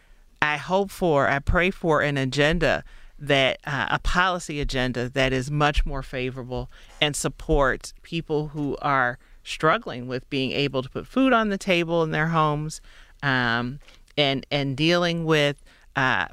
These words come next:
policies that allow for, uh, greater support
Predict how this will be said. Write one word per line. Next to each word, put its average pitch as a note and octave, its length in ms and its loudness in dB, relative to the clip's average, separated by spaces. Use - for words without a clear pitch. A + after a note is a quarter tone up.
policies F#3 800 -2
that D3+ 280 2
allow D3 680 2
for, C#3+ 640 0
uh, B2+ 280 0
greater E3 400 2
support D#3+ 720 0